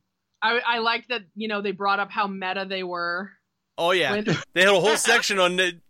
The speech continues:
Speaker 2: on the Supernatural T V series
Speaker 1: Those,
Speaker 2: in
Speaker 1: those
Speaker 2: universe.
Speaker 1: were,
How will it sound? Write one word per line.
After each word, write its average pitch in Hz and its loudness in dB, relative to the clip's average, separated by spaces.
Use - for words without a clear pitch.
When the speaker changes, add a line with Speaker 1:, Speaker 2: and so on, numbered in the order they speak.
Speaker 2:
on 190 0
the 160 -6
Supernatural 190 -2
T 190 -6
V 185 -4
series 139 -4
Speaker 1:
Those, 311 -10
Speaker 2:
in 185 0
Speaker 1:
those 180 -4
Speaker 2:
universe. 151 -2
Speaker 1:
were, 311 -8